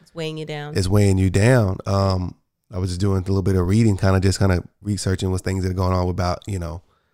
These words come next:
Speaker 2: the past stuff and how our brain remembers. And, and WebMD of all places, hopefully y'all trust that WebMD is pretty, pretty reliable source,
Speaker 1: I think
Speaker 2: right?
Speaker 1: so,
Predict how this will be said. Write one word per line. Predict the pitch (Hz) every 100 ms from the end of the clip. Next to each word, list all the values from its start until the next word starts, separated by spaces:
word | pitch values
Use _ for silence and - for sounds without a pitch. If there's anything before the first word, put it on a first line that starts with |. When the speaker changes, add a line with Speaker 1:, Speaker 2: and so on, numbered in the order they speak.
| _ _ _
Speaker 2:
the |
past | - - 123 120
stuff | - 120 117
and | 113 101
how | 117 110
our |
brain | 101 113 113
remembers. | 104 110 113 113 110
And, | 104 98 95 - _ _ -
and | 110
WebMD | 101 127 120 113 139
of | 117
all | 107
places, | 101 110
hopefully | 120 107
y'all | 101 98
trust | - 98
that | 104 98
WebMD | 101 95 92 98
is | 117
pretty, | - 101 98
pretty | - 104
reliable | 95 92 90 90
source, | 90 95 95
Speaker 1:
I | 95
think |
Speaker 2:
right? | 98 -
Speaker 1:
so, | 220